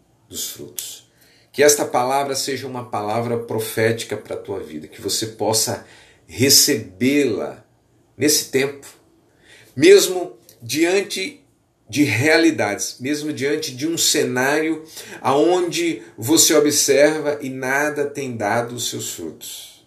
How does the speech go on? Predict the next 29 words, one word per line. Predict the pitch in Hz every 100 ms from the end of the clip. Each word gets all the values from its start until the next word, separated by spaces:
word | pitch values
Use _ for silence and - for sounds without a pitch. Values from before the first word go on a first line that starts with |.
| -
Mas | 95 113
a |
palavra | 117 120 104 117 135 143 131
profética, | 123 110 - 123 135 - 110
ela | 107 104
vem | 127 135
de | 123
encontro | 131 120 135 156 151 131
a |
essa | 131 -
realidade, | 139 135 131 87 78 69 - - _ _ _
dizendo | 110 110 123 143 123
para | 131
você | 123 120 113 - 123 127 127
exatamente | 107 98 123 139 120 131 135
assim: | - - - - _ _ - _ _
"Desde | - - 165 208 208 - 180 - -
este | 160 160 - - 139 113
dia | - 151 135 101 85 - - _ _ _ _
vos | - 123 135 120
abençoarei." | 101 95 - 80 67 57 - _ _ - -
Se | - 151
você | 165 160 202
não | 185 175
tinha | - 175
muitos | 160 165 170 170 -
frutos | - 170 185 -
até | 151 160
então, | 156 - 98 95